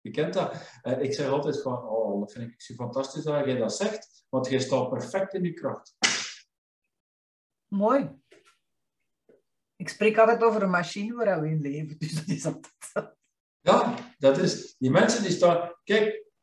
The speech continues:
Speaker 1: er moet altijd balans zijn, hè?
Speaker 2: Ja, ja.
Speaker 1: Wij zijn bezig met het energetische, met het universum, met het spirituele. Iedereen noemt dat gelijk dat hij zelf wilt, hè.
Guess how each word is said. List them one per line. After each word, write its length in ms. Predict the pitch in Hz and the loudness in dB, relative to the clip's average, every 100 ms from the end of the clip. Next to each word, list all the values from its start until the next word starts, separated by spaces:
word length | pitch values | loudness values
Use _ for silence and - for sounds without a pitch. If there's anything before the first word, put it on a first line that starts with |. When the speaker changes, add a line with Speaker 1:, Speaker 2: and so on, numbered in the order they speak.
| _ _ 120 123 - | _ _ -20 -20 -14
Speaker 1:
er 140 | - 120 | -6 -2
moet 140 | 120 | 2
altijd 320 | 185 190 147 | 4 4 2
balans 380 | 110 127 247 - | 2 4 4 2
zijn, 140 | 214 - _ _ | -2 -10 _ _
hè? 220 | - - - _ - | -12 -10 -12 _ -6
Speaker 2:
Ja, 240 | 160 165 | 2 4
ja. 400 | 170 160 151 - _ _ _ | 4 2 -4 -12 _ _ _
Speaker 1:
Wij 220 | - 139 175 | 0 4 6
zijn 240 | 175 151 | 6 4
bezig 320 | 165 180 151 | 4 2 2
met 140 | 151 139 | 0 0
het 100 | - | 0
energetische, 680 | 139 135 123 170 - - | 0 0 0 -4 -4 -6
met 100 | 135 | -4
het 100 | 120 | 0
universum, 600 | 147 147 120 120 120 - 139 | 2 2 2 2 0 0 -2
met 100 | 123 | -2
het 120 | 110 - | -8 -8
spirituele. 840 | - 139 135 120 101 101 92 - _ - | -2 0 0 -2 -2 -4 -6 -12 _ -4
Iedereen 400 | 208 208 202 180 | 2 6 6 8
noemt 160 | 202 | 6
dat 120 | 196 - | 4 0
gelijk 260 | 156 139 | 0 -2
dat 140 | 143 131 | -2 -6
hij 100 | 113 | -4
zelf 360 | - 135 - | 0 0 -2
wilt, 240 | 185 190 180 | -6 -6 -4
hè. 260 | 190 196 | -4 -4